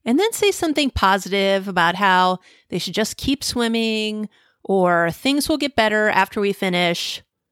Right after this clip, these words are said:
fill in the blank? Now, I'm not judging.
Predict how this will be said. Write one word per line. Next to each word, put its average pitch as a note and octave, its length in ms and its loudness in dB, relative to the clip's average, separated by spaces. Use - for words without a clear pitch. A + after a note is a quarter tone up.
fill F#3+ 260 -4
in F3 60 -4
the E3 80 -8
blank? - 380 -12
Now, G#3 100 2
I'm G#3+ 80 2
not A#3 180 2
judging. - 540 -6